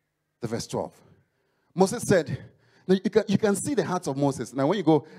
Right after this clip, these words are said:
you can, when you go home, you can read the verse seven to the verse eleven. I don't want to deal with that today. Because it talks about Moses being a friend of God. Moses talked to God face to face.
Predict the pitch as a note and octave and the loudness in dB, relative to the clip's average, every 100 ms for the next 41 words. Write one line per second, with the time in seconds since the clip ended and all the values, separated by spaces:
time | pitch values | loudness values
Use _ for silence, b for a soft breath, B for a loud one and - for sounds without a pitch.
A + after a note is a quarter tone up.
0 | - - C3 B2+ D3 D#3+ D3 C3+ D3 D3+ | -6 -2 -2 -2 -2 0 0 0 0 0
1 | C#3+ C#3 D#3 C3+ B2+ - C#3+ C3+ A#2+ b | -2 0 2 0 0 0 -2 -2 -4 b
2 | b b - A#2+ A2+ A2 B2+ A#2+ B2 A#2 | b b -6 0 0 0 0 0 0 0
3 | C3 B2 A#2 B2 A2 A2+ - A2 G#2 G2 | -2 -2 -2 0 0 -2 -4 -6 -6 -8
4 | _ _ _ _ _ _ _ _ _ - | _ _ _ _ _ _ _ _ _ -16
5 | - C#3+ - D3 G3 - D3+ C3+ B2+ D#3+ | -4 -4 -2 -2 -2 0 2 0 2 2
6 | E3 E3+ - E3 D#3 C#3+ B2+ b b - | 2 -2 0 2 4 2 -2 b b -10
7 | C3 - - E3 D#3+ B2+ G#2 B2 G2 D2+ | -8 -10 -2 0 2 0 0 -2 -2 -6
8 | - _ _ _ _ _ _ _ _ - | -12 _ _ _ _ _ _ _ _ 2
9 | E3 F3+ F#3+ E3+ - - F3 - C3+ D#3 | 2 4 0 -4 -4 0 0 -2 0 2
10 | D3+ - - E3 - B2+ - G2+ F2 - | 2 -2 -2 -2 -2 -10 -8 -10 -10 -14